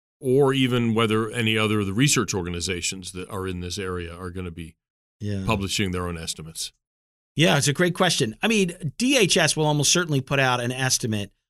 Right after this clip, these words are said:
Speaker 2: for twenty nineteen 'cause that data is available. It's a large bureaucracy. It takes them a while to do stuff. But after twenty nineteen, everybody else has been reliant on the American Community Survey.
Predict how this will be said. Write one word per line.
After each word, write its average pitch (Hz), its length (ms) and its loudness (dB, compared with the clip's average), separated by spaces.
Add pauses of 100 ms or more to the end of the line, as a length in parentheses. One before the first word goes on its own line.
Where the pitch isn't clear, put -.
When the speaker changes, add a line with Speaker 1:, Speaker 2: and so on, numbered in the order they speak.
(180)
Speaker 2:
for 123 420 2
twenty 139 280 2
nineteen 120 480 2
'cause 120 220 -2
that 160 220 2
data 139 300 4
is 131 220 2
available. 110 560 -2 (300)
It's - 120 -6
a 135 100 2
large 143 440 2
bureaucracy. 131 500 2
It 120 80 -2
takes 127 200 -2
them 127 100 0
a 120 40 0
while 113 240 -2
to 110 100 -4
do 123 120 -2
stuff. 110 240 -6 (340)
But 156 120 -2
after 220 260 2
twenty 196 320 2
nineteen, 180 580 0
everybody 175 520 2
else 220 220 4
has 160 120 0
been 160 200 0
reliant 139 680 2 (400)
on 135 540 2
the 127 180 2
American 143 440 2
Community 131 340 2
Survey. 156 460 2